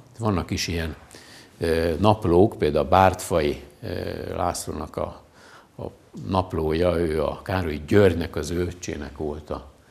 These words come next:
személyi titkára, ugye a Kisholdi Társaság szervezője, és néha elme-, találkoznak Károly Istvánnal, vannak bizonyos közös vagyoni ügyek, azt intézik, és akkor, na, eljött a fiatal építész vele, úgy hívják, hogy Ybl Miklós.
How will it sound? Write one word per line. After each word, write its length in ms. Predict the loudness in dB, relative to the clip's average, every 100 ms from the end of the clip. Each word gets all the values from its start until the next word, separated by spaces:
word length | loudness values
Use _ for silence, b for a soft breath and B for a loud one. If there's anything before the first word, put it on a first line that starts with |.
| B B
személyi 400 | -2 0 -2 -2
titkára, 540 | -4 -4 -4 -4 -2
ugye 280 | -2 -2 0
a 220 | -2 -6 B B B B B
Kisholdi 420 | -6 -4 -6 -6
Társaság 640 | -6 -6 -6 -6 -6 -6 -6
szervezője, 1040 | -2 0 2 2 4 6 4 2 -4 B B B _
és 240 | -10 -8
néha 420 | -4 2 4 6 6
elme-, 400 | 6 2 0 2
találkoznak 720 | 6 6 4 -2 -4 -6 -4
Károly 300 | -2 -2 -2
Istvánnal, 460 | -4 -6 -4 -2
vannak 300 | 0 0 0
bizonyos 420 | -2 -4 -4 -6
közös 360 | -6 -4 -4 -6
vagyoni 480 | -6 -6 -6 -6 -6
ügyek, 300 | -6 -6 -8
azt 180 | -10 -6
intézik, 520 | -6 -4 -4 -4 -6
és 120 | -8
akkor, 220 | -8 -2
na, 140 | 0 4
eljött 360 | 4 2 0
a 40 | -6
fiatal 520 | -2 -2 -4 -6 -4
építész 600 | -6 -8 -12 -8 -8 -6
vele, 240 | -6 -6
úgy 180 | -8 -10
hívják, 300 | -10 -10 -12
hogy 200 | -14 -12
Ybl 220 | -14 -16
Miklós. 560 | -18 -18 -20 -20 -20